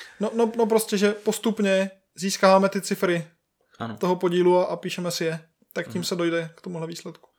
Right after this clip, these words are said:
Speaker 2: Ano.
Speaker 1: A kam si tím mířil?
Speaker 2: No tak když jsem si takhle vyjádřil jednu devítinu a vím, že to je nula celá jedna periodických, no a teďka chci pochopit nula celá devět periodických, tak je to přesně to, že vezmu nula celá jedna periodických a vynásobím to devíti.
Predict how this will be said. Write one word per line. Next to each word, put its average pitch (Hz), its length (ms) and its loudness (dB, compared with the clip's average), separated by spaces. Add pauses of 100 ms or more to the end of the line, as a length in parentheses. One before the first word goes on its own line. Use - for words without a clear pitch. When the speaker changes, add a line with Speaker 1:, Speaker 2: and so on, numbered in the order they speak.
Speaker 2:
Ano. 107 240 -10 (280)
Speaker 1:
A - 80 -12
kam 175 140 -6
si - 140 -10
tím 208 100 -4
mířil? 156 280 -6 (240)
Speaker 2:
No 143 80 -2
tak 147 160 4
když 156 140 -4
jsem 180 140 -6
si 175 100 -2
takhle 160 240 0
vyjádřil 156 640 -2 (1200)
jednu 139 300 -4
devítinu 117 680 -4 (100)
a 233 60 -2
vím, 120 200 -4
že 131 100 -6
to 131 100 -4
je 127 60 -2
nula 123 180 -8
celá 139 240 -8
jedna 113 300 -4
periodických, 107 760 -12 (300)
no 123 220 -6
a 120 40 -4
teďka - 480 -4
chci - 320 -10 (360)
pochopit 127 520 -6
nula 131 300 -6
celá 147 320 -6
devět 110 400 -2
periodických, 104 680 -6
tak 139 200 -6
je 139 60 -2
to 139 340 -4
přesně 139 280 -10
to, 135 160 -2
že 139 60 -4
vezmu 139 200 -4
nula 135 240 -4
celá 127 260 -6
jedna 104 300 -4
periodických 127 880 -6
a 113 60 -6
vynásobím 123 440 -4
to 131 80 -6
devíti. 107 480 -6